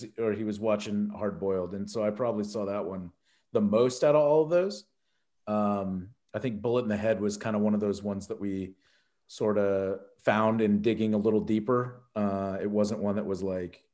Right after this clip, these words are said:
very widely known. I think the, uh, The Killer um,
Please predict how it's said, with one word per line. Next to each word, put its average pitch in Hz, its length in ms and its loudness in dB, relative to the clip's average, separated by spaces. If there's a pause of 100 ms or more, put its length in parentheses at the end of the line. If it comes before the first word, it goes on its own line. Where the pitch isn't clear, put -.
(260)
very 104 420 2
widely 95 840 0 (380)
known. 101 420 0
I 104 100 -2
think 131 240 -6 (400)
the, 104 260 -4 (680)
uh, 101 280 -2
The 98 140 -4
Killer 107 720 0 (1300)
um, 95 480 -2